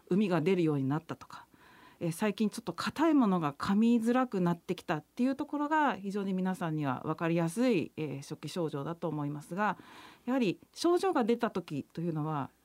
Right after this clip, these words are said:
若干進んでいることが見受けられますので、やはり症状が出る前に定期的に、えー、かかりつけの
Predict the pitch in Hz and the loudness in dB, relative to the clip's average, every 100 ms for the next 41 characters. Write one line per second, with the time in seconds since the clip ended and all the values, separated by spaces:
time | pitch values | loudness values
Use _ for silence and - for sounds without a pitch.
0 | _ _ - - - 185 262 233 220 214 | _ _ -20 -16 -10 -4 2 2 2 2
1 | 233 226 226 214 220 214 214 214 214 214 | 4 4 4 4 4 4 4 2 0 0
2 | 180 151 151 151 175 165 165 170 165 156 | 0 2 2 2 2 2 2 0 -2 -4
3 | 165 202 160 - - - - 214 226 170 | 0 0 -2 -12 -20 -20 -8 -2 0 0
4 | 170 233 220 220 202 262 269 226 294 240 | 0 0 2 2 2 4 4 4 4 4
5 | 147 - - - 196 - - 214 220 262 | 2 -2 -14 -4 -4 -2 -4 2 4 6
6 | 262 - 170 165 165 170 160 - 170 165 | 4 2 -2 0 -2 -2 -2 -2 -4 -2
7 | 160 | -4